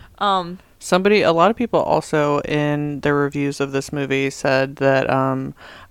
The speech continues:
Speaker 2: that I wanna live in the world where Adam Savani had the sa-, had the career that Timothée Chalamet has.
Speaker 1: Yeah.
Speaker 2: And I was like, "Yeah, their brains are so big."
Speaker 1: Yeah.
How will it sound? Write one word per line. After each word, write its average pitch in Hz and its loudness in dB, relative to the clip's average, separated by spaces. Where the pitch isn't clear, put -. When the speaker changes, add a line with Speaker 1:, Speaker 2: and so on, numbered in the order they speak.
Speaker 2:
that 135 4
I - 6
wanna 143 2
live 143 0
in 139 -4
the 139 -2
world 139 2
where 135 2
Adam 139 2
Savani 135 0
had 139 0
the 147 -6
sa-, 139 -2
had 143 0
the 135 2
career 139 0
that 127 -2
Timothée 143 -4
Chalamet 135 0
has. - -6
Speaker 1:
Yeah. 190 -6
Speaker 2:
And 160 0
I 147 2
was 139 0
like, 139 0
"Yeah, 139 4
their 139 0
brains 135 -2
are 139 -2
so 160 -4
big." 156 -4
Speaker 1:
Yeah. 190 -6